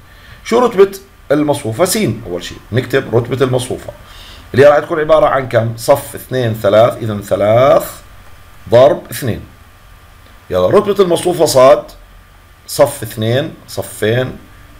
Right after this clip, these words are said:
في ثلاثة أعمدة. اشطب هاي مع هاي، نعم، متساويات، عدد الأعمدة يساوي عدد صفوف، نعم.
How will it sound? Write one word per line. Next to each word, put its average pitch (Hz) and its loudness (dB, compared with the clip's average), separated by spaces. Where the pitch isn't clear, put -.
في - -12
ثلاثة 113 0
أعمدة. 147 0
اشطب 123 0
هاي 117 4
مع 107 -6
هاي، 123 -2
نعم، 101 -6
متساويات، 120 2
عدد 120 -2
الأعمدة 123 0
يساوي 110 2
عدد 123 0
صفوف، 127 -6
نعم. 170 2